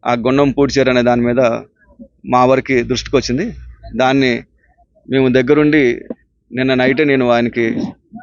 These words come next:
వార్నింగ్ ఇవ్వడం జరిగింది. ఆయన ఆ గుండంని మళ్ళీ రీఓపెన్ చేసి సగం వరకు వర్క్ చేసినాడు.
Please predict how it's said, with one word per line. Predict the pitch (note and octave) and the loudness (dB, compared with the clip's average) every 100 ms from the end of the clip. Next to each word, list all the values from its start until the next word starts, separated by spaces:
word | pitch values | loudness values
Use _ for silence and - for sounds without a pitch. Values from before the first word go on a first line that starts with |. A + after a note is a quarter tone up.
| - _ _ _ - | -20 _ _ _ -2
వార్నింగ్ | B2+ C3+ D3 C#3 | 0 2 2 0
ఇవ్వడం | C3 | 0
జరిగింది. | B2+ A#2+ A#2+ E3 - _ _ | -2 -2 -4 -6 -8 _ _
ఆయన | A2 A#2+ A#2 A2 - _ - - - - | -6 -2 -4 -6 -10 _ -20 -20 -20 -10
ఆ | A#2+ | -6
గుండంని | A2 C3+ D3+ D3 B2 | 0 2 2 2 0
మళ్ళీ | A#2+ B2 B2 | 0 0 0
రీఓపెన్ | B2 C#3 C#3 C#3 B2+ | 2 2 2 0 0
చేసి | B2 C3+ C3+ | 0 0 -2
సగం | A2+ B2 B2 | -2 -2 0
వరకు | B2 G#2+ B2+ | 0 -2 0
వర్క్ | A#2 - | -2 0
చేసినాడు. | B2 A2 A2 A2 | -4 -4 -6 -8